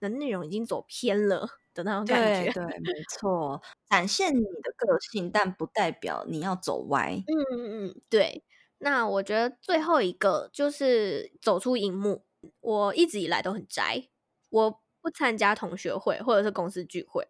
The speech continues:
Speaker 1: 然后我开始经营自媒体的时候，我也不太参加线下聚会或线下活动。那我后来发现说这样真的不太对。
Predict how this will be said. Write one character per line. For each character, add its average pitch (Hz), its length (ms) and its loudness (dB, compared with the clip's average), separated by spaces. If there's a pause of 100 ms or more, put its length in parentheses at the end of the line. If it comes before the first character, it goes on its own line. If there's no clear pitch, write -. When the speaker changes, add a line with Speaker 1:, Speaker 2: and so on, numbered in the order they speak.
Speaker 1:
然 233 120 -2
后 285 100 4
我 226 60 4
开 269 140 0
始 208 80 0
经 220 180 -4
营 190 120 -2
自 208 140 -4
媒 180 180 -4
体 214 80 -4
的 170 100 0
时 208 60 -6
候， 190 60 0
我 202 100 0
也 196 60 -2
不 233 120 -6
太 247 200 -4
参 190 220 -6
加 185 200 -2 (260)
线 220 220 2
下 175 320 0
聚 185 240 -8
会 - 260 -4 (240)
或 247 80 -2
线 208 220 -2
下 160 200 -4
活 - 220 -8
动。 - 280 -4 (340)
那 277 220 2
我 208 180 4
后 320 160 0
来 247 120 2
发 247 180 0
现 262 140 -2
说 262 120 -2
这 285 100 -4
样 262 140 -2
真 233 120 -4
的 175 220 0
不 208 360 -4
太 262 340 -2
对。 180 420 0